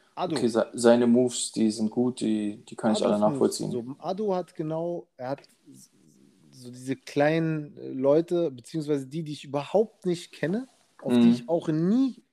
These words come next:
Speaker 1: also die hätte ich, äh, n-, nie geholt, weil ich sie
Speaker 2: Mhm.
Speaker 1: überhaupt nicht kenne.
Speaker 2: Mhm.
Speaker 1: Die haben krass gepunktet, also so stabil gepunktet.
Speaker 2: Mhm.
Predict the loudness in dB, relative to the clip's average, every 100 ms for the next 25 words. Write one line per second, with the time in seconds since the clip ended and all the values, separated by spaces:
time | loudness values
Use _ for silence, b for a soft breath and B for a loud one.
0 | _ _ _ -4 -2 -4 -2 0 0 -2
1 | -12 -20 -20 _ _ -20 -20 _ _ _
2 | -20 -16 -10 -6 -6 -4 2 6 8 8
3 | 6 6 4 0 _ -4 -2 2 2 2
4 | 0 -4 -6 -4 -6 -12 _ _ 6 8
5 | 8 4 -6 -6 -6 -4 -8 -12 -16 -20
6 | -14 -14 -12 -12 -10 -8 -10 -10 -16 -8
7 | -6 -2 -4 -2 0 0 0 0 0 -2
8 | -8 -10 -10 -14 _ _ _ 0 4 4
9 | 2